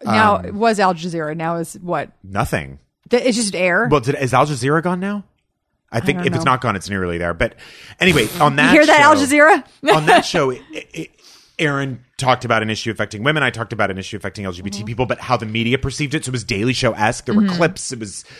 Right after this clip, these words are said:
Speaker 2: that sort of
Speaker 1: It was
Speaker 2: thing.
Speaker 1: actually started by, uh, Madeline Smithberg, who
Speaker 2: Who started
Speaker 1: started
Speaker 2: the
Speaker 1: The
Speaker 2: Daily
Speaker 1: Daily
Speaker 2: Show.
Speaker 1: Show.
Speaker 2: And so, but those were only three-minute segments. And so, uh, when that show was canceled, when the network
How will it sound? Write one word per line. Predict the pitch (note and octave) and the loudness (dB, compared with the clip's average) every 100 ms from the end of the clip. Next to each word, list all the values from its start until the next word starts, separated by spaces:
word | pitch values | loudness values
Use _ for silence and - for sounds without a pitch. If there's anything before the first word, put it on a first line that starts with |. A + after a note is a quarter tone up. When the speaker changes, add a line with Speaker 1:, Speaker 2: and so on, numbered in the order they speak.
| - - - | -20 -14 -4
Speaker 2:
that | A#2+ | -2
sort | - D3 | -2 -4
of | A2+ | 0
Speaker 1:
It | |
was | C4 | 2
Speaker 2:
thing. | |
Speaker 1:
actually | D4 - D#4+ | 2 2 -2
started | - - A#3 C#4 A#3 | -2 2 2 2 -2
by, | F#3 F#3+ F#3 F3+ F#3 _ _ _ _ _ - | 2 2 2 0 -6 _ _ _ _ _ -4
uh, | F#3 E3+ D#3+ | -2 -2 -4
Madeline | F#3+ G3+ G3+ G3+ F#3 | -2 0 0 -2 -6
Smithberg, | - B3+ - F#3+ F3+ | -4 -4 -2 -2 -2
who | F3+ | -2
Speaker 2:
Who | G3+ | 0
started | G3 | 4
Speaker 1:
started | A#2 G#2+ E3+ | 4 4 0
Speaker 2:
the | |
Speaker 1:
The | E2+ | 0
Speaker 2:
Daily | G2+ | 0
Speaker 1:
Daily | G#3+ | 0
Speaker 2:
Show. | E3 E2+ | -2 -6
Speaker 1:
Show. | C#2+ E3+ - - _ | -8 -12 -20 -20 _
Speaker 2:
And | C#3+ | -8
so, | A#2+ C#3+ B2+ A#2+ A2+ _ _ _ _ _ | -4 0 0 0 -6 _ _ _ _ _
but | C3 E3 | -4 0
those | F3+ G3+ D#3+ | 6 6 6
were | F3+ | 2
only | D3 C3+ | 2 -2
three-minute | - A#2+ B2 B2 A2+ G2+ | -4 -6 -4 -2 -2 -4
segments. | - F#2+ E2+ E2+ - | -4 -4 -4 -12 -8
And | C#3+ | -8
so, | - A#2+ A2 A2 - | 0 2 4 0 -6
uh, | - - | -18 -10
when | C#3+ C#3+ C3 | -2 0 2
that | C3 C3 | 0 0
show | - | -4
was | B2 A#2+ | -4 -6
canceled, | B2+ A2 A2+ G#2 | -4 -4 -2 -4
when | A2 | -6
the | G#2+ | -6
network | A#2 A#2 G#2 | -6 -6 -8